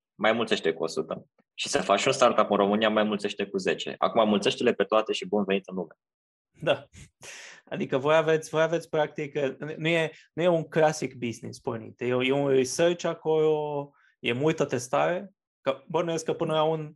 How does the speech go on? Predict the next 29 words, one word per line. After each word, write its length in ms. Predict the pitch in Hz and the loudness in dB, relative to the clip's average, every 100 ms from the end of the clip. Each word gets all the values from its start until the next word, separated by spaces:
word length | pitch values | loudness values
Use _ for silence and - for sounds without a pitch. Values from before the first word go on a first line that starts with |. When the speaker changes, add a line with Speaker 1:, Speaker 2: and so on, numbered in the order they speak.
| _ | _
Speaker 2:
la 120 | 151 | -2
un 80 | 151 | -2
dispozitiv 460 | 147 151 151 147 160 | -2 -2 -2 -2 -4
de 140 | 165 | -2
care 240 | - 151 | 0 0
să 140 | 147 147 | 0 -4
nu, 240 | 135 151 | -8 -8
nu 100 | - | -8
să 120 | 139 175 | -2 -2
fiți 280 | - 123 | -2 -6
mulțumiți, 880 | 123 117 - 123 120 107 - - _ _ _ | -6 -6 -6 -6 -6 -8 -12 -14 _ _ _
să 280 | - - - _ _ | -16 -16 -16 _ _
funcționeze 800 | _ - 131 123 135 139 175 139 | _ -10 -8 -4 -2 0 2 2
măcar, 360 | 123 120 135 123 | 0 0 0 0
asta 180 | 120 | 0
cu 100 | 139 | -4
prin 160 | - 131 | -2 -2
foarte 380 | 127 143 117 117 | 2 0 0 -4
multe 300 | 117 113 120 | -6 -8 -8
iterații. 600 | 117 110 - - 214 214 _ _ _ _ _ - - - - - - | -6 -6 -6 -8 -14 -20 _ _ _ _ _ -20 -20 -20 -20 -20 -14
Um, 580 | - 127 139 139 139 139 135 | -2 2 4 2 -2 -8 -8
Speaker 1:
Zeci, 360 | - 82 - - - - | -4 -4 -4 -14 -20 -8
sute, 260 | - 123 - | -2 0 -2
cred 180 | - | -4
că 60 | - | -6
deja. 300 | 80 85 - | -4 -4 -6
Cred 160 | - 113 | -4 -4
că 80 | 101 | -2
sute. 360 | - 82 - | -6 -8 -10